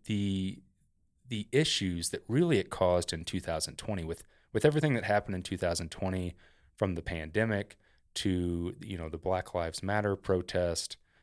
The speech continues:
to everything that happened politically in two thousand twenty. Woo, it was a doozy. Um, there were a lot of outdoor creators and a lot of creators in general that were kind of speaking up and talking about the other things that they're passionate about.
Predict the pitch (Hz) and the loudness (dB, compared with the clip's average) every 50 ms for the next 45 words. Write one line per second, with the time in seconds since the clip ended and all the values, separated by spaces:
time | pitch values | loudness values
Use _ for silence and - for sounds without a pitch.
0 | _ _ _ - - 95 87 87 - - _ _ _ _ _ - 113 113 131 127 | _ _ _ -6 -4 -4 -4 -4 -8 -12 _ _ _ _ _ -4 -2 2 2 2
1 | 117 117 - - 113 107 107 101 95 92 - - 95 92 - - 87 87 - - | 2 2 0 0 0 0 2 0 -2 -4 -4 -4 -4 -4 -4 -6 -8 -8 -10 -8
2 | - 90 95 104 104 95 - - 95 90 90 90 90 85 87 - - - - 82 | -6 -2 0 0 0 -2 -4 -4 -4 -4 -2 -4 -4 -6 -6 -8 -10 -8 -6 -6
3 | 80 85 87 - - 87 90 120 190 269 277 254 - - - 92 90 92 95 82 | -6 -8 -10 -10 -8 -8 -6 -2 2 4 4 4 2 -2 -6 -8 -6 -6 -6 -4
4 | 87 87 85 85 82 78 - _ - _ _ _ _ _ _ _ _ _ _ - | -4 -4 -4 -4 -6 -8 -8 _ -20 _ _ _ _ _ _ _ _ _ _ 2
5 | 104 101 101 101 95 92 95 95 - - - 120 123 127 120 113 107 95 98 104 | 4 4 4 4 2 0 -2 -6 -8 0 2 4 6 6 8 6 6 6 6 6
6 | 104 117 120 113 107 - 101 95 95 - - 101 90 87 - - - - - 90 | 6 6 6 4 2 2 0 0 0 0 -2 -2 -2 -2 -4 -6 -8 -4 -2 0
7 | 90 92 95 92 98 98 95 95 90 85 - - - _ _ - _ _ _ 110 | 2 2 4 4 4 2 2 2 0 -2 -4 -8 -12 _ _ -20 _ _ _ -2
8 | 98 98 107 110 113 101 - - - 113 107 101 98 101 92 - 87 87 87 82 | 2 6 6 6 6 4 0 -4 0 2 2 4 4 2 0 0 -2 -4 -2 -2
9 | 127 156 165 139 113 101 98 95 92 - _ _ _ _ _ _ _ - 117 107 | 0 0 2 2 2 2 2 0 -2 -4 _ _ _ _ _ _ _ -4 -2 -2
10 | 110 104 - - 135 117 117 - - - - - _ 104 104 - - - 87 85 | -2 -4 -2 0 0 0 0 0 0 -2 -2 -2 _ -6 -8 -6 -8 -8 -6 -4
11 | 87 78 - - - - 95 92 - 107 107 - 117 104 95 101 101 - - 95 | -4 -6 -6 -8 -10 -10 -10 -2 0 0 2 2 0 0 2 2 0 2 -2 -4
12 | 90 - 104 - 123 104 - - 95 92 95 92 92 - - 90 - - 85 80 | -4 -2 0 0 0 0 0 -2 -2 -2 -2 -2 -4 -4 -6 -6 -6 -6 -8 -8
13 | 80 - - - 127 135 143 - - - 90 85 80 82 80 78 78 78 - - | -8 -8 -4 -2 0 0 0 -2 -4 -6 -6 -6 -4 -2 -2 -2 -2 -2 -4 -8